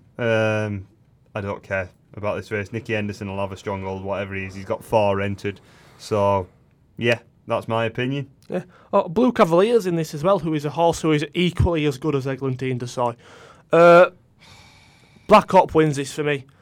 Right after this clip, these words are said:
Speaker 2: This, this, this is as winnable an opportunity he's ever gonna get. You
Speaker 1: It,
Speaker 2: know
Speaker 1: it's a windy, windy grade two, isn't it?
Speaker 2: It's absolutely abysmal. But Black Op, my selection, Jim.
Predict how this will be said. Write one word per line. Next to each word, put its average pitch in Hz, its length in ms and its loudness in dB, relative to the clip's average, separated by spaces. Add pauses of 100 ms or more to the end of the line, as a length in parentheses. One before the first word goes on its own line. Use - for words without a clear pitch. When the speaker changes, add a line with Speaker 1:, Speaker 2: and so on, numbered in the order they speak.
(140)
Speaker 2:
This, 156 200 -4
this, 165 160 0
this 185 260 2
is 151 140 -2
as 139 100 -2
winnable 147 460 4
an 139 60 2
opportunity 135 600 -2
he's 127 180 -6
ever 123 180 -4
gonna 123 240 -4
get. 123 220 -4 (1300)
You 143 80 -4
Speaker 1:
It, - 20 -4
Speaker 2:
know 143 220 -2
Speaker 1:
it's 127 200 -6
a 123 60 -2
windy, 107 560 -2
windy 95 480 -4
grade 95 420 -6
two, 95 280 -8
isn't 92 180 -10
it? 92 120 -8
Speaker 2:
It's 139 200 -6
absolutely 135 600 -2
abysmal. 123 500 -6 (680)
But 190 100 2
Black 190 300 4
Op, 185 120 0
my 185 160 4
selection, 165 460 -4
Jim. 143 200 0